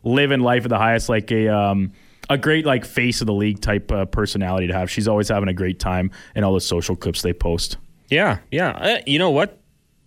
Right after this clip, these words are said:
Speaker 2: They gotta do that. They want the league to grow. They gotta do that kind of stuff.
Speaker 1: They got to, and by, I did not watch it. Um, I didn't catch it on the Thursday night after the draft, but, uh, by all accounts, the three-on-three showcase for theirs was, was great as well. So that's a, that's a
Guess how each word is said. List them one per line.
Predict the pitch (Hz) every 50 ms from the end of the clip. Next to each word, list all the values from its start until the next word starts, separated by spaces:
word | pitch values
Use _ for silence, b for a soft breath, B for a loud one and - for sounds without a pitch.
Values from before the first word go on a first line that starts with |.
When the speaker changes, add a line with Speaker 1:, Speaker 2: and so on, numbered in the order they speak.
| _ _ _ _ _ - -
Speaker 2:
They | 117 117
gotta | 123 147 170 165
do | 160 185 190
that. | 139 92 - - _ _ _ _ _ _ - B B B B B B B B B B -
They | - 123
want | 143 143 143
the | 143
league | 151 147 131
to | -
grow. | 123 135 139 131
They | 120 117
gotta | 123 123 117
do | 107 113
that | 104 95 -
kind | - 90
of | 87 -
stuff. | - - 95 -
Speaker 1:
They | - 120 127 135
got | 156 165 190 -
to, | 196
and | 151 139 135
by, | 120 147 156 160
I | 156 165 151 156 156
did | 147 165 175
not | 165 156 131 113
watch | 110 104 107 113 131 - - 196
it. | 220 214 - - - 113
Um, | 113 110 110 110 110 104
I | 113 113
didn't | 113 113 107
catch | - 110 107 - -
it | 131
on | 123 123
the | 123 117
Thursday | - 123 117 120 113 113 123
night | 113 113 113 107
after | 101 104 98 -
the | - 107
draft, | 90 - 95 90 92 113 147 147 - 110
but, | 104 120 110 107 110 -
uh, | 113 104 104
by | 101 110 110 117
all | 120 123
accounts, | 117 - - 117 117 110 -
the | - 110
three-on-three | - - 117 117 117 110 107 101 - 113 120
showcase | 139 - - 104 95 - - 98 -
for | - - 98
theirs | 92 92 90 101 110 104
was, | 101 90 90 87 80 - - - - -
was | 113 110 101
great | - 110 98 107 113
as | 113 104
well. | 107 127 170 139 95 90 - -
So | - - 120
that's | 107 110 117 -
a, | 123 113
that's | 117 120 117 -
a | -